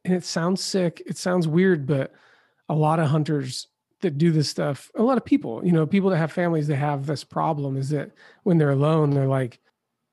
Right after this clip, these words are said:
"Oh man, I just wanna be home," you know? So I, you know, I played the game in my head for a while to make sure that what I was thinking was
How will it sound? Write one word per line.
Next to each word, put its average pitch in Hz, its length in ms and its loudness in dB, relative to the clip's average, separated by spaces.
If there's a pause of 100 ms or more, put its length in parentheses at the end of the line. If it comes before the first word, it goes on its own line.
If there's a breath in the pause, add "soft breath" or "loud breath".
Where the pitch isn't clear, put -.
(140)
"Oh 175 120 2
man, 160 220 2
I 139 60 -2
just 135 160 -6
wanna 147 120 0
be 123 120 -6
home," 147 340 0
you 131 80 -4
know? 143 120 -4
So 165 340 0 (320)
I, 202 100 0 (160)
you 233 80 4
know, 180 100 4
I 160 60 2
played 180 300 0
the 175 60 0
game 170 200 4
in 180 80 6
my 175 120 4
head 151 200 -2
for 156 60 -2
a 143 40 0
while 139 280 2
to 151 100 -6
make 143 180 -4
sure 160 260 -4
that 143 220 -8
what 151 200 2
I 139 80 0
was 135 160 -2
thinking 143 340 -4
was 135 320 -4